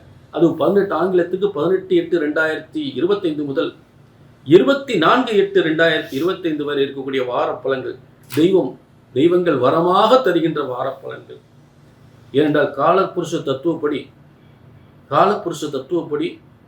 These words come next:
அந்த காலபுருஷனுக்கு ஐந்தாம் இடம் என்று சொல்லக்கூடிய உலகத்திற்கே அற்புத யோகங்களை, உலகத்தில் அத்தனை மக்களுக்கும் அற்புதமான யோகங்களை வழங்கக்கூடிய சூரியன் சிம்மத்தில் ஆட்சி பெறுகின்றது. உங்களுக்கு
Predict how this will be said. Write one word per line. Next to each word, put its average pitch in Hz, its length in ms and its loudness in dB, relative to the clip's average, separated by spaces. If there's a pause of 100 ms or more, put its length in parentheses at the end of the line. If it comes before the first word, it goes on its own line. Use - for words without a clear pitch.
(260)
அந்த 160 200 -2
காலபுருஷனுக்கு 151 1080 -2
ஐந்தாம் 175 460 0
இடம் 147 220 -2
என்று 139 220 -4
சொல்லக்கூடிய 143 840 -4 (560)
உலகத்திற்கே 190 600 4
அற்புத 175 380 0
யோகங்களை, 160 640 0 (1080)
உலகத்தில் 185 440 2
அத்தனை 165 480 -2
மக்களுக்கும் 180 640 -4
அற்புதமான 175 600 -2
யோகங்களை 170 540 0
வழங்கக்கூடிய 160 760 -6
சூரியன் 165 360 -2
சிம்மத்தில் 170 500 -6
ஆட்சி 165 420 -2
பெறுகின்றது. 160 640 -2 (440)
உங்களுக்கு 156 760 0